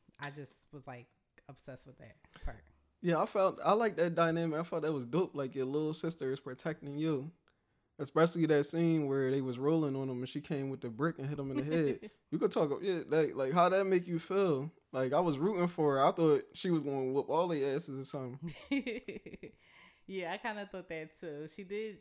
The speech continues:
Speaker 1: you know, she definitely got one of 'em. But, um, I don't know. I definitely like that scene though. It was really decent.
Speaker 2: I mean, what you, what you think about, like,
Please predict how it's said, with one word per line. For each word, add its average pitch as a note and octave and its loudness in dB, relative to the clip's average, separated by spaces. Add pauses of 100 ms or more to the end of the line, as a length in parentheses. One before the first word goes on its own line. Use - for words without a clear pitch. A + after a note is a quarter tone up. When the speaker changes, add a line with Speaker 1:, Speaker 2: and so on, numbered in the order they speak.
(120)
Speaker 1:
you F#3 -14
know, D3 -10
she F#3 -14
definitely E3+ -12
got D3 -8
one D3 -10
of C3+ -10
'em. C#3+ -14 (160)
But, C#3+ -8
um, C3 -14 (1300)
I D3+ -10
don't D3+ -10
know. C#3 -12
I B2+ -10
definitely D3 -12
like C3+ -12
that C3+ -10
scene C3 -14
though. A2+ -16
It C3 -14
was C3 -18
really B2 -18
decent. - -20 (880)
Speaker 2:
I C#3 -2
mean, D#3+ 2
what F3 0
you, F3 -4
what E3 -6
you F3 -8
think E3 -2
about, D3+ 0
like, C#3+ 0